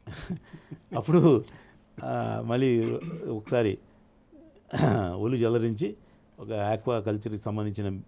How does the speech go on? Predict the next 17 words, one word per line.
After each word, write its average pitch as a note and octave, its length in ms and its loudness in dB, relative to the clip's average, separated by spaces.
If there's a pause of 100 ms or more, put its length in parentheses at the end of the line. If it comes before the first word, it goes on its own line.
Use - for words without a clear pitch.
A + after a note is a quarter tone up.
(140)
ఆక్వా A2 220 -4
ఫీడ్ A#2+ 220 -2
అంటారు, F2+ 240 -2
అంటే - 360 -12
రొయ్యలకు B2 340 -2
పెట్టి A#2 200 -4
ఫుడ్ G#2+ 220 -4
అనమాట, F2 260 -4 (580)
అది G#2 100 -12
మ్యానుఫ్యాక్చరింగ్ A#2 440 -6
స్టార్ట్ - 280 -10
చేసాం. - 200 -16 (1500)
చేస్తే A2+ 480 -4 (880)
పాము C#3 300 -2
ఎంత B2+ 320 -2
స్పీడ్గా B2 360 0
కరిచిందో G2+ 560 -2